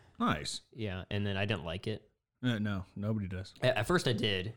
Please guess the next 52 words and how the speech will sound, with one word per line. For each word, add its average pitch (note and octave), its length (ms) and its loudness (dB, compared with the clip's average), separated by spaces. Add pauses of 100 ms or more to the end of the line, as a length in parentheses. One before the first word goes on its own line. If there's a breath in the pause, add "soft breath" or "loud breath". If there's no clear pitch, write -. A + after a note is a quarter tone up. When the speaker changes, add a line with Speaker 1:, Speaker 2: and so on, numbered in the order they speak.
(120)
Speaker 2:
because G2+ 420 0
I F#2+ 80 -2
had, G2+ 160 2
like, F#2+ 180 -4
awesome, F2+ 640 -4 (240)
um, F2 460 -10 (480)
classes F#2+ 420 0
like F2 140 -10
character G#2+ 320 0
design G2+ 500 0
and F#2 80 -4
things G#2 180 -4
like G2+ 180 -4
that. G2 240 0
And G#2+ 100 0
those B2+ 100 4
Speaker 1:
Yeah. D3 120 2
Speaker 2:
were, G2+ 40 -2
those B2+ 180 6
were F2 80 -6
sweet. G2+ 540 -2
The, F2 340 -4
the G2+ 60 -4
teacher A#2 240 0
there, G#2 240 4
I F2+ 60 -2
can't G2+ 220 -4
remember F#2 180 -4
his F2 120 -8
name, F#2 200 -2
sadly, G2 400 -2 (260 loud breath)
but G#2 100 0
he, A2+ 60 2
he A2 380 0
had A2 80 4
just G2+ 240 -4
a G2 40 -4
lot F#2+ 200 0
of - 80 -10
freedom G2 460 0
and, F2 300 -8
you A2 120 -2
know, F2 200 -6 (880 loud breath)
how C3 140 2
you're A#2+ 80 4
kinda A#2 220 2
supposed C#3 260 2
to A#2 60 0
be G#2+ 80 4
an F2 40 -2
art F2 140 -4
teacher. - 300 -8